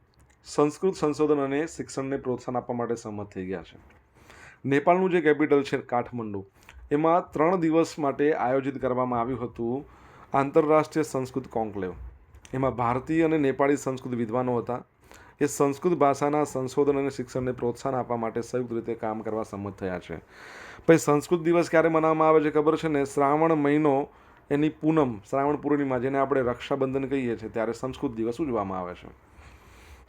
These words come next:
ક્યારેક એવું થાય કે સંસ્કૃત દિવસ આગો પાછો હોય, કેમ કે આપણે રક્ષાબંધન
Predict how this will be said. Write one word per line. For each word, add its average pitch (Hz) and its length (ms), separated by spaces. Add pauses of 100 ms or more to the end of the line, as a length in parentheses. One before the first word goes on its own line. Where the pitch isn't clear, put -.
(140)
ક્યારેક 131 280
એવું 143 180
થાય 135 280
કે 120 120
સંસ્કૃત 123 400
દિવસ 131 280
આગો 113 200
પાછો 127 300
હોય, 123 200 (420)
કેમ 127 100
કે 120 100
આપણે 127 180
રક્ષાબંધન 127 640